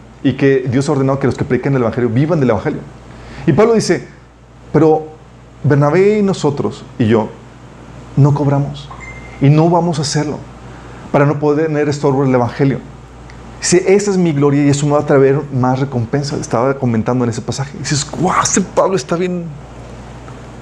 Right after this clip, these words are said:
O sea, estaba dispuesto a sacrificar la paga. Sí. Luego no solamente sacrificaba la paga, tú puedes ver ahí más adelante en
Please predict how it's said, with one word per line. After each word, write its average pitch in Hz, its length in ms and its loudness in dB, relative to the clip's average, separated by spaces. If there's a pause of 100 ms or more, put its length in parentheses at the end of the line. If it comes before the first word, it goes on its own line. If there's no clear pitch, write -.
(380)
O - 40 -10
sea, - 100 0
estaba 196 180 4
dispuesto 214 340 0
a 214 40 -2
sacrificar 160 800 -2 (300)
la 139 120 0
paga. 110 360 -2 (600)
Sí. 95 340 -2 (320)
Luego 240 160 6
no 254 60 2
solamente 214 400 0
sacrificaba 135 480 0
la 196 140 2
paga, 185 180 0
tú 151 120 -4
puedes 175 240 2
ver 156 160 4
ahí 147 360 2
más 127 160 -2
adelante 135 380 0
en 117 300 -2